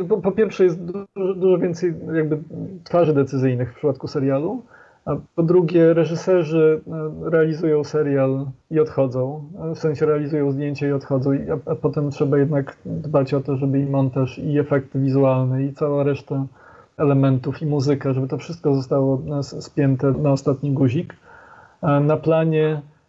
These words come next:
nagminną sytuacją jest to, że reżyserzy są s-, tak skupieni na swoim odcinku, że albo rezygnują, albo pomijają, albo zapominają o, o rzeczach istotnych dla innych odcinków.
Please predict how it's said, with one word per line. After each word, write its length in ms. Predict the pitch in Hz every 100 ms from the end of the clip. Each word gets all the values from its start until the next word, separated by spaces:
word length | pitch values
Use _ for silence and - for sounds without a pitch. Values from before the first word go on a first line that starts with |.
| _
nagminną 560 | 151 160 151 185 180 160
sytuacją 500 | - 156 151 151 151
jest 200 | 147 143
to, 140 | 151
że 140 | 135 147
reżyserzy 560 | 139 135 - 151 131
są 140 | 139 143
s-, 180 | 139 -
tak 160 | 156
skupieni 360 | - 156 160 147
na 120 | 143
swoim 340 | 127 156 143
odcinku, 600 | 143 - - 147 139 156
że 260 | 127 139 139 135 - _ _ _ _
albo 260 | 156 143 147
rezygnują, 580 | 143 139 147 143 139
albo 220 | 147 135 139
pomijają, 760 | 156 143 139 135 135 135 139
albo 220 | 151 139
zapominają 800 | 135 156 151 147 147 156 147 147 151
o, 240 | 151 -
o 280 | 147 139 135
rzeczach 380 | 143 156 160 165
istotnych 580 | 156 - 156 156 143
dla 180 | 147 170
innych 320 | 156 147 131
odcinków. 680 | 135 - - 135 135 156 _